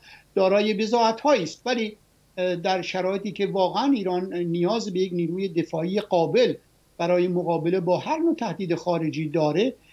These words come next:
این وضعیت، این، آسیب پذیری رو برای ایران بیشتر از پیش می‌کنه. همین پهپادهایی که در اختیار دارن و به هر حال در غیاب هواپیماهای جنگنده بضاعت اونا بسیار محدوده، به نوعی پیش-،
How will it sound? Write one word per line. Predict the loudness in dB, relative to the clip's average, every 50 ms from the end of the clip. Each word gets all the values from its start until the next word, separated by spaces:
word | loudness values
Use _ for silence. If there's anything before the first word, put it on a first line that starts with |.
| _ _ _ _ _
این | 2 4 4 4 2 0 -4 0
وضعیت، | 2 2 2 0 -4 -6 -4 0 0 0 0 0 -4 -8 -14 -8
این، | -4 -2 -2 -2 -2 -2 -4 -4 -4 -2 -2 -4 -2
آسیب | -2 -2 -2 -2 -4 -6 -4
پذیری | -2 -4 -2 0 2 2 2 2
رو | 2 2
برای | 2 2 4 4 4 2
ایران | 2 0 0 2 4 4 2 2
بیشتر | 0 -2 -2 0 0 2 2
از | 0 0 0
پیش | 2 2 2 2 2
می‌کنه. | -4 -2 0 0 0 2
همین | 2 2 2 2
پهپادهایی | 2 0 0 0 2 0 0 0 0 0 0 0 0
که | 0 0 0 0 0 -4 _ _ _ _ _ _
در | 0 0 0
اختیار | 0 -2 -2 -2 0 0 2
دارن | 2 2 2 2 2 0 0
و | -2 -2
به | -4 -4
هر | -4 -4 -4
حال | -2 0 0 0 0
در | 0 -2 -2
غیاب | 0 0 2 2 2 2
هواپیماهای | 0 -2 -2 -2 -4 -4 -4 -4 -2 -2 -2 -2 -2 -2
جنگنده | 0 0 0 0 0 0 0 0 2 2 0 0 -2 _ _ _ _ _ -2
بضاعت | 0 2 2 4 2 2 2 0 -2
اونا | -2 -2 -2 -2
بسیار | -2 -2 -4 -2 0 2 4 4 6
محدوده، | 4 4 2 2 -2 -2 -2 0 0 -2 -2 -4 -12 _ _ 0
به | 2 2
نوعی | 4 4 2 2 4 4 4 4
پیش-، | 2 0 -6 -6 -6 -4 -4 -4